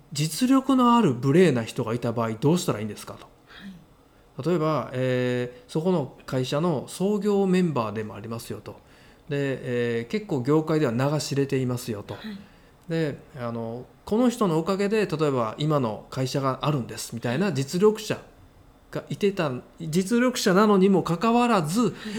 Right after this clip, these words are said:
Speaker 1: 無礼な態度を取ってるっていう人の場合、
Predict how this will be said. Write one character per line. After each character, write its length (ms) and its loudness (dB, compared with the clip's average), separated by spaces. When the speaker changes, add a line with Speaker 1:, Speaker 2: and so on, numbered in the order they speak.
Speaker 1:
無 200 4
礼 180 8
な 120 8
態 220 8
度 100 6
を 40 4
取 160 2
っ 40 -14
て 120 0
る 80 -4
っ 40 -8
て 160 -8
い 220 -4
う 60 -8
人 220 -4
の 120 -2
場 240 -2
合、 40 -2